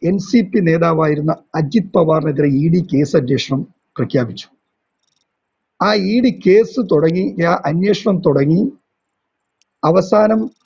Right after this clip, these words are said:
അജിത് പവാറിനോട് പറഞ്ഞു, "നിങ്ങളെ ഇ ഡി അന്വേഷണത്തിൽ നിന്ന് മാറ്റി നിർത്താം, അതിന് വേണമെങ്കിൽ നിങ്ങൾ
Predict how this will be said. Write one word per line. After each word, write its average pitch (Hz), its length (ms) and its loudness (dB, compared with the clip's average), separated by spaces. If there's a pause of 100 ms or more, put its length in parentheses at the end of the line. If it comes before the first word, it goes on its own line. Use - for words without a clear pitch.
(120)
അജിത് 170 360 -2
പവാറിനോട് 180 440 0
പറഞ്ഞു, 156 360 0
"നിങ്ങളെ 202 760 0 (120)
ഇ 202 260 0
ഡി 254 280 2 (120)
അന്വേഷണത്തിൽ 175 640 0
നിന്ന് 165 160 0
മാറ്റി 143 340 -2
നിർത്താം, 143 460 -4 (160)
അതിന് 175 200 0
വേണമെങ്കിൽ 147 680 0 (600)
നിങ്ങൾ 165 480 2